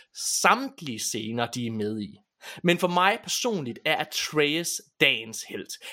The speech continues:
En karakter, jeg ikke brød mig om i det første spil, er nu blevet en af mine favoritter. Sony beviser, hvorfor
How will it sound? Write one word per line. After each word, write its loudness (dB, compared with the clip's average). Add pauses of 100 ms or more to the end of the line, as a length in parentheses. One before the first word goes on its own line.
(120)
En 2
karakter, 0
jeg -2 (100)
ikke 0
brød 2
mig -2 (320)
om 4 (160)
i -6
det -2
første 2
spil, 0 (320)
er 6
nu 2
blevet 2
en -2
af 0
mine -4
favoritter. -4 (800)
Sony 2
beviser, -2 (240)
hvorfor 0